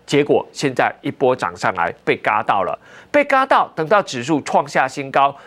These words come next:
涨到九四三零高点的时候，你才来后悔。哎呀，原来这行情是一个多头，你才把空单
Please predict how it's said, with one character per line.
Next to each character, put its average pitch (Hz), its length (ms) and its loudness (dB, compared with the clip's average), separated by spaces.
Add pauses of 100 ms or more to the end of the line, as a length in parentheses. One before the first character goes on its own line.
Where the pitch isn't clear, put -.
涨 143 180 -2
到 190 140 2
九 110 220 -4
四 139 180 -4
三 135 220 0
零 123 160 -6
高 131 180 2
点 107 180 -4
的 95 80 -4
时 98 160 -4
候， 117 300 2
你 120 100 -6
才 104 200 -4
来 117 160 0
后 127 240 0
悔。 101 200 -4 (120)
哎 165 140 -2
呀， 143 200 0 (240)
原 143 160 2
来 143 160 0
这 160 100 -4
行 135 220 -4
情 107 220 -8
是 143 180 -6
一 - 20 0
个 120 120 -2
多 135 260 2
头， 101 260 -2 (260)
你 160 100 2
才 175 180 0
把 185 220 0
空 190 340 -12
单 185 180 0